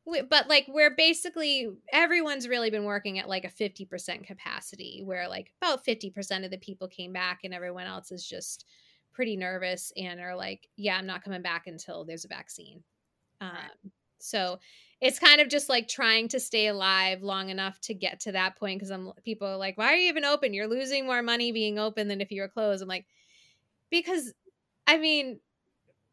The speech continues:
Speaker 1: people need to be healthy. Like, we need people to be healthy, right? We're literally in the middle of a pandemic. We can't just sit in our houses. Like, that's not working." So we're, I mean, we have, like, everything you could possibly imagine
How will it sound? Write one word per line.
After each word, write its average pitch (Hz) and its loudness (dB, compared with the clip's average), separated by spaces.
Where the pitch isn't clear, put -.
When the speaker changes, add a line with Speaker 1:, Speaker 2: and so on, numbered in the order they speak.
Speaker 1:
people 415 4
need 403 6
to 427 2
be 277 -2
healthy. 311 6
Like, 269 4
we 311 2
need 403 4
people 453 6
to 330 0
be 294 2
healthy, 349 8
right? 302 6
We're 403 4
literally 381 2
in 381 0
the 349 -2
middle 381 0
of 330 -4
a 302 -10
pandemic. 269 -2
We 269 -8
can't 370 -4
just - -8
sit 370 -2
in 277 -6
our 247 4
houses. 294 2
Like, 247 -2
that's 285 4
not 262 0
working." 294 -2
So 233 -2
we're, 254 2
I 233 6
mean, 220 0
we 214 2
have, 202 0
like, 190 -2
everything 233 4
you 220 -2
could 202 -6
possibly 196 -4
imagine 185 -4